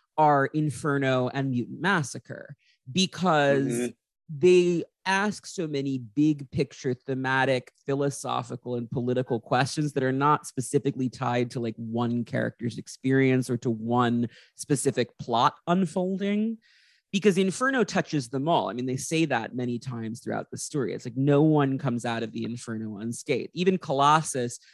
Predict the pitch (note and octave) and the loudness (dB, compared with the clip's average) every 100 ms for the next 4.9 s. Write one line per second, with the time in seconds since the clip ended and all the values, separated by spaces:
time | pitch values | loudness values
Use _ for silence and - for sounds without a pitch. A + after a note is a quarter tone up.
0 | _ C#3+ B2+ C3 B2 B2+ C3 B2 A#2+ A#2 | _ -2 -2 0 0 2 2 4 2 -2
1 | A#2 C3 B2+ B2+ A2+ C#3 - - C3 A#2+ | 0 0 0 -8 -8 -12 -16 -6 -6 -6
2 | - B2+ A#2+ B2 C#3 D#3+ D#3+ C3 B2 A#2 | -4 -2 0 0 0 0 0 0 -2 -6
3 | A2+ A#2 A#2 - A#2+ B2+ F3 - C3 A2 | -6 -4 -4 -2 -2 0 -2 0 0 0
4 | A2+ A#2 A#2+ E3+ F#3 D#3+ A2+ A2 A2+ | -4 -8 -2 0 4 4 4 0 -4